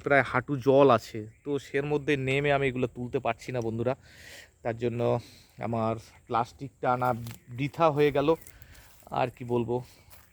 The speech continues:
তো এসছি যখন, আপনাদের সঙ্গে একটু জায়গাটাকে শেয়ার করছি, একটু কীরকম জায়গা। আর, আহ, আপনারা যদি সময় পান, এরকম মাঝে মাঝে এইসব জায়গায়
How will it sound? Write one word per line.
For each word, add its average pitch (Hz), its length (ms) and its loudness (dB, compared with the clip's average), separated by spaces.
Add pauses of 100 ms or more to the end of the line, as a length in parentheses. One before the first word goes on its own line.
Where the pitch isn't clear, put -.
(580)
তো 120 400 -2 (720)
এসছি 151 320 -6
যখন, 170 300 4 (640)
আপনাদের 156 360 4
সঙ্গে 156 320 -2
একটু 156 380 -2 (180)
জায়গাটাকে 143 680 2 (720)
শেয়ার 156 220 8
করছি, 160 420 -4
একটু 151 280 0
কীরকম 147 560 -4 (420)
জায়গা। 135 340 6
আর, 143 260 6
আহ, - 800 -2
আপনারা 185 420 4
যদি 185 220 2
সময় 175 320 4
পান, 175 280 6 (140)
এরকম 185 380 2
মাঝে 170 280 2
মাঝে 175 340 2
এইসব 202 340 2
জায়গায় 185 300 6